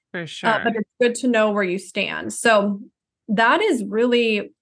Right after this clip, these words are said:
Speaker 2: yeah, I don't know if you have any other questions. I feel like the biggest thing I would say for anyone listening is your habits will predict, like, your future. Your habits will predict your success.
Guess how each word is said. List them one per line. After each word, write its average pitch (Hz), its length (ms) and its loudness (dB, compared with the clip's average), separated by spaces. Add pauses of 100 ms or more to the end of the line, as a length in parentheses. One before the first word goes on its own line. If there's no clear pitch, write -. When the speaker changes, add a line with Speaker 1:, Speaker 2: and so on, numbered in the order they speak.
(1400)
Speaker 2:
yeah, 214 260 2
I 202 80 -4
don't 247 140 -2
know 294 120 2
if 269 100 -6
you 254 80 0
have 196 100 -4
any 220 160 -4
other 214 160 -4
questions. 208 560 -6
I 208 80 -2
feel 226 260 -2
like 226 320 0
the 202 120 -8
biggest 220 360 -4
thing 214 200 -6
I 196 80 0
would 202 180 -4
say 202 500 -2 (380)
for 233 140 -2
anyone 220 400 0
listening 208 540 -2
is 196 720 -4 (360)
your 208 140 -4
habits 202 580 -2
will 214 400 0
predict, 214 460 -6
like, - 160 -6
your 202 80 -12
future. 262 640 0 (360)
Your 220 140 -2
habits 202 340 0
will 202 140 -4
predict 202 400 -8
your 202 80 -8
success. 202 800 -2